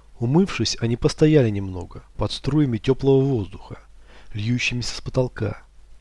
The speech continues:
Потом вернулись в спальню. До прихода дежурного надо было заправить кровати и подогнать выданную на эту пятидневку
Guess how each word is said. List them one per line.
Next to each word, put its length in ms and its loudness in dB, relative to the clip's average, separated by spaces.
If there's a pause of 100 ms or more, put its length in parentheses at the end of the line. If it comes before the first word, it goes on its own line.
(600)
Потом 340 0
вернулись 440 0
в 80 -6
спальню. 600 -2 (380)
До 140 -4
прихода 380 0
дежурного 560 -2
надо 160 2
было 200 0
заправить 380 2
кровати 580 0 (460)
и 80 -6
подогнать 460 2
выданную 400 0
на 100 -2
эту 220 -2
пятидневку 760 -6